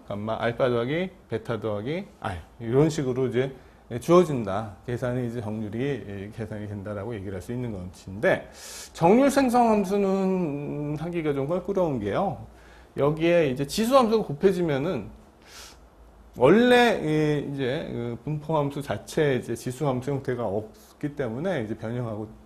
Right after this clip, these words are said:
이제 뭐 실제로 적분한다든지 하는 그런 작업이 좀 이제 어렵다라고 이제 생각을 할 수가 있게 되는 것이죠.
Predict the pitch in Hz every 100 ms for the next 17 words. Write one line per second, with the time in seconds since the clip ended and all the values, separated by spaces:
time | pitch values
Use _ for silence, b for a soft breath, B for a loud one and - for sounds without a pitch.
0 | - - 107 107 B B B - 104 -
1 | 165 - 135 117 98 90 131 123 117 110
2 | 98 101 135 170 120 151 156 120 117 107
3 | 104 107 107 104 98 87 95 - - 90
4 | 82 - 110 95 107 120 107 131 120 107
5 | 98 92 107 107 110 147 135 98 98 -
6 | -